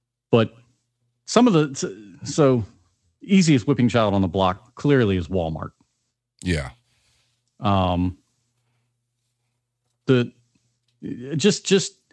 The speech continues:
Speaker 1: for context, Walmart did five hundred and twenty-four billion dollars in revenue, and I think this was a twenty twenty number. So this is, like, height of pandemic. Um,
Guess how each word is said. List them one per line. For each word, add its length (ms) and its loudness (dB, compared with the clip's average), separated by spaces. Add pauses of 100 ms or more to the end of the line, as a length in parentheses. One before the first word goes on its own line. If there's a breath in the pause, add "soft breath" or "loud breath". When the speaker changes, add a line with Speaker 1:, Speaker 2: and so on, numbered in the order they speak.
(300)
Speaker 1:
for 120 0
context, 880 -2 (1200)
Walmart 380 2
did 220 0
five 520 -4
hundred 280 0
and 120 2
twenty-four 720 0 (440)
billion 520 4
dollars 440 0
in 160 0
revenue, 420 0
and 100 -4
I 60 -2
think 260 0
this 200 -2
was 160 -6
a 60 -6
twenty 360 0
twenty 380 -2
number. 400 -8 (840)
So 140 0
this 220 2
is, 180 -2
like, 200 -4
height 280 2
of 160 -4
pandemic. 640 -2 (1300)
Um, 560 0